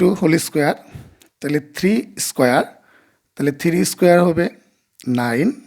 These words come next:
আর টু square হবে four minus two। এখানে লসাও করব, লসাগু হবে ফোর, নাইন মাইনাস এইট ইকুয়াল নাইন থেকে এইট বিয়োগ করলে ওয়ান বাই ফোর।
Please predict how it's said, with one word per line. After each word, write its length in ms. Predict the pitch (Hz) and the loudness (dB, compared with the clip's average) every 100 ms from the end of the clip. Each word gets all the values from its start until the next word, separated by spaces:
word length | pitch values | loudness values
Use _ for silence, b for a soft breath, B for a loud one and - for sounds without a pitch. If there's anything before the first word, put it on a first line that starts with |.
| b b _ b b b b 131 | b b _ b b b b -4
আর 80 | 131 - | -2 2
টু 80 | 175 190 | 2 2
square 280 | - 170 156 135 | 2 4 4 4
হবে 160 | 135 - - | 0 -4 -6
four 260 | 135 123 143 - _ - 135 | -2 0 0 -4 _ -2 0
minus 380 | 127 127 151 - - _ _ - | 2 0 -2 -4 -12 _ _ -4
two। 140 | 120 92 _ _ _ b b b - 151 | -4 -4 _ _ _ b b b -6 -2
এখানে 220 | 143 139 131 | 2 2 4
লসাও 320 | 139 170 143 127 | 4 4 4 4
করব, 220 | 120 113 123 - - _ _ b b b b b b b b 127 | -2 -2 -2 -4 -6 _ _ b b b b b b b b 0
লসাগু 360 | 135 135 147 143 135 | 2 2 2 2 2
হবে 160 | 139 139 - | 2 0 -2
ফোর, 300 | 156 147 135 - - _ _ - 131 135 | 0 2 2 -2 -10 _ _ -8 -2 0
নাইন 260 | 127 170 247 - - 139 | 0 0 -2 -6 -4 0
মাইনাস 400 | 127 127 143 - - - 143 | 0 2 0 -2 -6 -4 0
এইট 200 | 120 113 - - _ _ 156 | 0 -2 -12 -20 _ _ -10
ইকুয়াল 340 | - 127 113 - - B B B - 131 | -2 0 0 -4 -10 B B B -2 2
নাইন 140 | 156 180 | 2 0
থেকে 180 | 185 170 165 | -2 -2 0
এইট 140 | 143 143 | 0 2
বিয়োগ 180 | 139 147 147 | 2 2 2
করলে 180 | 143 135 120 | 2 2 2
ওয়ান 200 | 127 160 254 254 _ b b b - 123 | 0 0 0 -4 _ b b b -10 -2
বাই 160 | 127 214 - _ - - | 0 0 -4 _ -14 -2
ফোর। 220 | 131 | 0